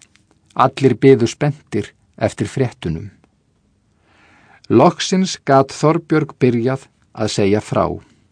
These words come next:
„Tveir þrælar þínir hafa verið drepnir. Þeir komu af stað aurskriðu sem féll á bæinn hans Valþjófs,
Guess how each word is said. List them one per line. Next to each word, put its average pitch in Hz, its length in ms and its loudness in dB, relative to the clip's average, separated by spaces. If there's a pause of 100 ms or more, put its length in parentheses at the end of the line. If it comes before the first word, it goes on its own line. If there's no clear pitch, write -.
(1400)
„Tveir 190 360 6
þrælar 196 560 4
þínir 151 460 2
hafa 139 180 2
verið 117 240 -2
drepnir. 135 560 -2 (720)
Þeir 139 280 2
komu 147 360 2
af 113 120 0
stað 123 320 0
aurskriðu 131 800 2
sem 113 220 0
féll 151 440 -2
á 127 80 4
bæinn 151 440 0
hans 123 260 -2
Valþjófs, 123 920 -2